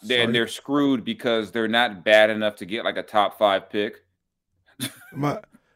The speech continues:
Speaker 2: my, my mistake. I was, thought they were in Minnesota. They, they weren't. It was a home game.
Speaker 1: Okay.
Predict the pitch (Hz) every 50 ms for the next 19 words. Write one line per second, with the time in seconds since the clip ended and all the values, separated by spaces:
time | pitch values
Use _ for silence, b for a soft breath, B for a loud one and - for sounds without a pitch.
0 | _ - 101 123 131 - - - - 139 147 151 165 165 151 139 120 - - -
1 | 156 151 131 113 - - _ _ _ _ _ _ _ _ _ _ _ _ _ -
2 | - 113 110 104 92 - _ _ _ _ _ _ _ _ _ _ _ _ _ _
3 | _ _ _ _ _ _ _ - 139 135 - - 127 120 120 120 113 113 117 107
4 | 101 - - - 104 98 - - 90 92 - 98 98 _ _ _ _ 113 117 107
5 | 98 95 95 - - _ _ - _ _ _ _ - - 101 87 95 95 90 82
6 | 85 90 - - - _ _ _ _ _ _ _ _ _ _ _ _ _ _ _
7 | _ _ _ _ _ - 120 120 - 90 87